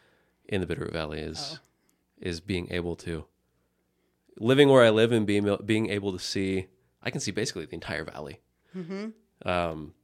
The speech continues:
Speaker 1: from, from my, the bay window in my living room.
Speaker 2: Isn't that cool?
Speaker 1: Oh, it's gorgeous. And then if I really wanna see, you know, well, I can see probably eighty percent of it. And then if I wanna see, like, a hundred percent of it, I just walk up the road a little bit to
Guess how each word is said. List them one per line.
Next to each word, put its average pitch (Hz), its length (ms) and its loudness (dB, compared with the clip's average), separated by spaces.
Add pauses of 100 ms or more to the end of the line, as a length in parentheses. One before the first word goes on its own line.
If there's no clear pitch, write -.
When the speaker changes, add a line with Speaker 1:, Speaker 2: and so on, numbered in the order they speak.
(120)
Speaker 1:
from, 92 440 -2 (340)
from 120 280 2
my, 113 260 2
the 110 220 -6
bay 107 200 0
window 104 380 -2
in 85 80 -8
my 87 120 -8
living 101 240 -4
room. 87 220 -6 (400)
Speaker 2:
Isn't 226 200 -10
that 233 200 -10
cool? 208 240 -8
Speaker 1:
Oh, 196 120 -6
it's - 120 -12
gorgeous. 78 460 -12 (120)
And 95 120 0
then 101 80 0
if 101 100 -4
I 98 60 0
really 117 280 2
wanna 95 360 0 (200)
see, 90 420 -4 (560)
you 107 100 -8
know, 80 160 -8 (760)
well, 127 100 8
I 139 40 10
can 139 120 4
see 170 120 0
probably 151 280 4
eighty 123 200 4
percent 117 260 0
of 87 60 0
it. 85 40 -2
And - 80 -4
then 92 60 -4
if 90 80 -10
I 107 60 2
wanna 117 160 2
see, 120 140 -4
like, 104 160 -4
a - 40 -12
hundred 135 160 2
percent 151 260 0
of 156 60 2
it, 175 160 -4 (260)
I 113 60 -4
just 117 140 -8
walk 117 160 -2
up 110 100 -8
the 110 60 0
road 113 160 2
a 104 40 0
little 90 180 -2
bit 92 180 -2
to 90 240 -6